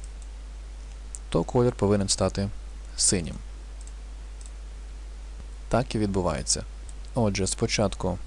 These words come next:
класовий селектор переміг типовий, а потім селектор-ідентифікатор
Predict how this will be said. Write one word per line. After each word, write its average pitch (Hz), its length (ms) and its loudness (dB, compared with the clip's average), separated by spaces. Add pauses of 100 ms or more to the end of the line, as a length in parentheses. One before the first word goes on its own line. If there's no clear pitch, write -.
(460)
класовий 104 500 4
селектор - 480 0 (580)
переміг 98 460 4 (240)
типовий, 98 520 2 (600)
а 202 140 4
потім 92 540 2 (300)
селектор-ідентифікатор 95 1300 2